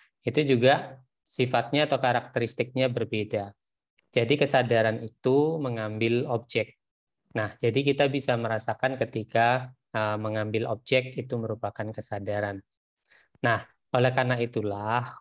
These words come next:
walaupun sifatnya berbeda antara satu fenomena nama dengan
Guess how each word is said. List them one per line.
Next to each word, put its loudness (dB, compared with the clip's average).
walaupun 2
sifatnya 0
berbeda 2
antara 0
satu -6
fenomena -2
nama 0
dengan -4